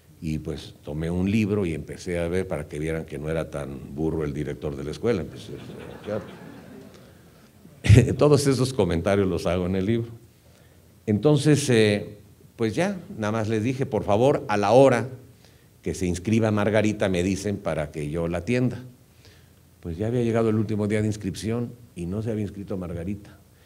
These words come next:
Y dos días después es cuando me hablan por teléfono, llega Margarita, y entonces ya le digo, "Quiero invitar a tus papás a comer al restaurante de la escuela". Primer intento, tuvo un compromiso última hora, ya con los colaboradores, pues tuvimos una gran comida,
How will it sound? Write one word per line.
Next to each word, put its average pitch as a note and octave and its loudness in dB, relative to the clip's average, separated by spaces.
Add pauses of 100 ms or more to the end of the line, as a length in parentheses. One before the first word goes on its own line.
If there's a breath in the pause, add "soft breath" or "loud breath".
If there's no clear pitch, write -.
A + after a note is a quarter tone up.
(140 soft breath)
Y G2+ 2
dos A#2+ 4
días B2+ 4
después A#2+ 0
es A2+ -4
cuando F#2 0
me G2 0
hablan G#2 2
por - -2
teléfono, A2 -2
llega F#2 -2
Margarita, G#2 -6 (440 loud breath)
y F2+ -6
entonces F#2+ -2
ya G2+ 2
le G2 0
digo, G2 -2
"Quiero G2 2
invitar F2+ 0
a F2+ -2
tus D#2 -10
papás D#2+ -4
a E2+ -4
comer E2+ -2
al E2+ -2
restaurante D2+ -8
de D#2 -6
la E2 -8
escuela". A#2+ 0 (840 loud breath)
Primer G#2 6
intento, B2+ 2 (640)
tuvo G#2+ 2
un G#2+ 2
compromiso F2 -2
última G#2 -4
hora, B2 0
ya F#2+ -6
con G2 -6
los F2+ -10
colaboradores, G#2 0
pues - -14
tuvimos E2+ -4
una E2+ -4
gran D#2 -4
comida, F#2+ -4